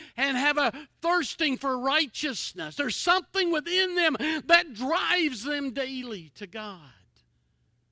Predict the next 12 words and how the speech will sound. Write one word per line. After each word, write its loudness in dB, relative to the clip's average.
Daily 4
repenting -4
of -4
sin. -6
Daily 0
faithing -8
the -6
Lord -6
Jesus. -14
Dear -2
people, -10
listen. -10